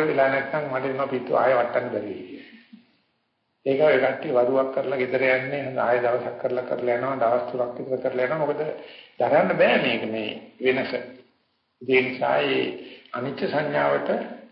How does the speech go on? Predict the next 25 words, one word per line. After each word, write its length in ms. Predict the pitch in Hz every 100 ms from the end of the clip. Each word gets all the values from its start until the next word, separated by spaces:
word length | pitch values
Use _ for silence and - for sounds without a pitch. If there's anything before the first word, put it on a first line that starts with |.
| _ _ _ -
තැන 160 | 120 143
දෙන්න 300 | 143 101 95 104 98 - - - _ _ -
පුළුවන් 520 | - 110 143 156 147
තරම් 340 | 120 98 95 - - - -
ඉස්සෙල්ලා 360 | - - 123 -
ශ්‍රද්ධාවෙන් 640 | - 110 123 117 - -
ඊට 160 | 120 113
පස්සේ 360 | 120 - 131
ඇත්තට 340 | 123 110 120 123
මෙයා 300 | 117 117 113 113 - - - _
සාධාරණීකරණය 840 | 117 110 110 117 - 123 113 110
කරනවා. 500 | 123 120 156 - - - - _ _ _
ඒක 280 | 139 135 135
නිසා 300 | 139 135 156
ඒක 200 | 151 151 160
කර 200 | 139 131
බැලීම 460 | 139 147 147 160 165
ප්‍රත්‍යක්ෂය 600 | 147 - - 139 - 170
අර 160 | 147 147
වෙන 220 | 143 143
කරන්න 340 | 143 139 143
දෙයක් 260 | 135 143 117
නෑ. 260 | - 107 123 - - - _
මේ, 260 | - 120 107 - - -
මේ 260 | 113 113 107